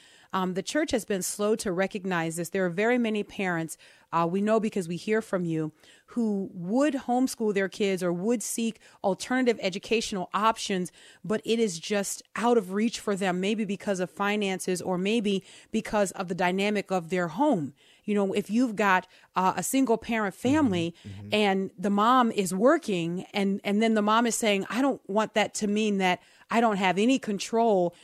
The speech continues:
Speaker 1: over what my kids are being taught," um,
Speaker 2: Mm.
Speaker 1: that can feel like your hands are tied.
Speaker 2: Right.
Speaker 1: And
Speaker 2: Right.
Speaker 1: that's frustrating. And I think that's where we as members of the body of Christ, we've gotta put some feet and some hands to our admonition.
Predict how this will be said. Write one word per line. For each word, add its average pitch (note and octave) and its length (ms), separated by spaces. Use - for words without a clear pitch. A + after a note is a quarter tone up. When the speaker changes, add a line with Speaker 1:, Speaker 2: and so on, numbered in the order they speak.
Speaker 1:
over G3 180
what F#3+ 180
my F#3 140
kids G3+ 240
are G3 60
being F3 260
taught," C4 400
um, F#3+ 280
Speaker 2:
Mm. F#2+ 100
Speaker 1:
that C4 180
can E4 200
feel G#3 260
like F3+ 240
your F3 120
hands A#3+ 280
are F#3+ 60
tied. C#3 400
Speaker 2:
Right. A2+ 360
Speaker 1:
And F#3+ 100
Speaker 2:
Right. F#3+ 40
Speaker 1:
that's G#3+ 180
frustrating. F3+ 680
And G#3+ 100
I A3 60
think A3 200
that's A3+ 240
where G#3+ 160
we G#3+ 520
as F#3+ 160
members G#3+ 260
of F#3 60
the F3 80
body G3 320
of E3 100
Christ, B3 480
we've A#3+ 240
gotta A#3 220
put G#3 200
some F3+ 200
feet C4 260
and A3 100
some F#3 180
hands A3 460
to A#3 140
our G3 140
admonition. F#3+ 800